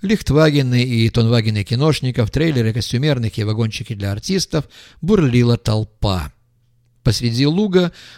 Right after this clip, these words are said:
был натянут обширный сине-белый тент, круглый, вроде циркового шапито. В стороне грудились микроавтобусы и разномастные легковушки,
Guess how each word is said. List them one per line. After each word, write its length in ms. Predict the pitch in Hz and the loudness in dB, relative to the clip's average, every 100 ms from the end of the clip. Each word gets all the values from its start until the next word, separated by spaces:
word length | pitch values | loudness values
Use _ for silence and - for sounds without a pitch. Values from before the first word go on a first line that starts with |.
| _ | _
был 200 | 131 220 | 2 4
натянут 540 | 190 156 - 156 143 - | 4 0 2 2 0 0
обширный 680 | 131 - - 147 147 135 127 | 0 0 2 2 2 0 -2
сине-белый 640 | 123 117 110 107 98 95 | -2 -2 -2 -2 -2 -4
тент, 500 | - 143 151 151 - - - | -2 0 0 -4 -12 -16 -8
круглый, 560 | - 180 165 147 139 143 _ - | 2 4 6 4 2 -2 _ 0
вроде 240 | 143 135 | 2 2
циркового 500 | 135 123 127 127 120 | 0 -2 2 2 2
шапито. 720 | - 120 127 - 107 95 104 _ _ _ _ _ _ _ | 0 -2 -2 0 -2 -2 -6 _ _ _ _ _ _ _
В 60 | |
стороне 380 | - 156 196 196 | -2 0 2 2
грудились 460 | 147 139 131 127 - | 2 4 4 2 -2
микроавтобусы 880 | 127 120 117 107 165 165 147 - 143 | -4 0 0 0 0 0 0 -2 -4
и 100 | 117 | -2
разномастные 640 | 107 117 117 131 110 98 | -2 -2 -2 -4 -4 -4
легковушки, 720 | 92 - 120 135 139 - 123 | -6 -4 -2 -2 -2 -6 -8